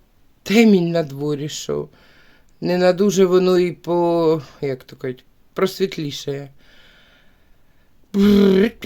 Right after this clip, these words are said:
Що робити? Викликати Вову, це, ну, це глупо, тупо. Е, тому що якщо він увімкне генератор,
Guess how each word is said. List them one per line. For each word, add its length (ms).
Що 240
робити? 380
Викликати 680
Вову, 500
це, 580
ну, 140
це 420
глупо, 680
тупо. 720
Е, 160
тому 420
що 280
якщо 360
він 160
увімкне 520
генератор, 760